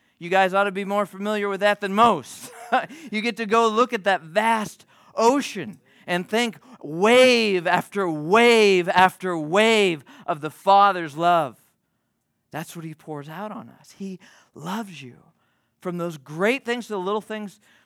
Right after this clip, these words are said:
going, getting here, we came through the airport, you know, and I'm, I'm wheeling this suitcase. These wheels on the suitcase, I don't have to carry this thing. That's the love of the Father, right? I don't have to carry this thing. He's got wheels, right? I mean, the Father loves us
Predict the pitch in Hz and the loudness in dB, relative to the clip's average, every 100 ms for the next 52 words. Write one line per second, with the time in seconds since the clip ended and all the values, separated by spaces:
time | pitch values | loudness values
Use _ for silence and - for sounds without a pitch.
0 | _ 90 147 180 196 117 _ _ 87 160 | _ -18 -6 -6 -6 -12 _ _ -14 -8
1 | 180 175 185 165 175 180 175 165 170 175 | -8 -6 -8 -8 -10 -12 -12 -6 -6 -6
2 | 175 190 165 170 185 156 139 - _ - | -10 -10 -8 -6 -4 -6 -6 -12 _ -4
3 | 165 160 185 240 233 220 208 190 - 247 | -2 -4 -6 -4 -2 -4 -4 -8 -10 -16
4 | - 196 175 226 190 196 262 339 349 254 | -10 -8 -8 -10 -12 -10 -8 -6 -6 -4
5 | 247 233 - 392 - 285 196 185 240 285 | -6 -6 -8 -8 -4 0 0 2 2 2
6 | 285 277 - 330 320 311 285 247 - 285 | -4 -6 -2 0 0 -4 -8 -12 -6 -4
7 | 269 247 226 _ _ - 247 - 269 277 | -4 -6 -16 _ _ -20 -20 -10 -8 -4
8 | 269 269 285 302 277 320 - 349 359 359 | 4 6 6 2 0 -2 2 4 6 4
9 | 311 240 156 - _ - _ - 262 302 | 2 -4 -8 -18 _ -20 _ -8 2 8
10 | 349 349 330 330 349 311 311 240 294 294 | 10 8 8 6 6 2 -2 0 2 2
11 | 277 277 320 294 302 330 392 415 392 370 | 0 -2 -2 2 2 2 -2 -2 2 4
12 | 330 233 - - - _ _ _ _ _ | 2 0 -6 -16 -20 _ _ _ _ _
13 | 247 294 339 349 285 285 269 226 - 311 | -4 2 2 4 0 0 -4 -6 -6 -2
14 | 339 320 262 247 262 330 349 277 185 147 | 0 2 0 -2 0 0 -2 -2 -2 -2
15 | 170 | -4